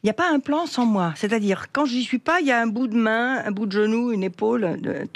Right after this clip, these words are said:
je suis de dos, de face, et cetera. C'est-à-dire que c'est un espèce de portrait d'une femme qui n'était pas moi du tout, mais qui était la fin des fantasmes machos. Euh, Godard, il a eu quand même cet instinct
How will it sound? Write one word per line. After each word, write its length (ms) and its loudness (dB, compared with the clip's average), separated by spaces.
je 120 -2
suis 180 -2
de 120 2
dos, 260 2
de 120 -2
face, 380 -4
et 40 -8
cetera. 280 -8
C'est-à-dire 320 -2
que 80 -8
c'est 100 -6
un 80 2
espèce 260 -2
de 60 0
portrait 520 -4
d'une 200 0
femme 400 -2
qui 160 -2
n'était 180 2
pas 160 -4
moi 320 -2
du 200 -14
tout, 240 0
mais 320 2
qui 200 2
était 420 2
la 160 2
fin 360 -2
des 120 2
fantasmes 960 0
machos. 480 -2
Euh, 160 2
Godard, 340 0
il 140 2
a 60 2
eu 80 0
quand 100 -2
même 140 2
cet 180 -2
instinct 380 0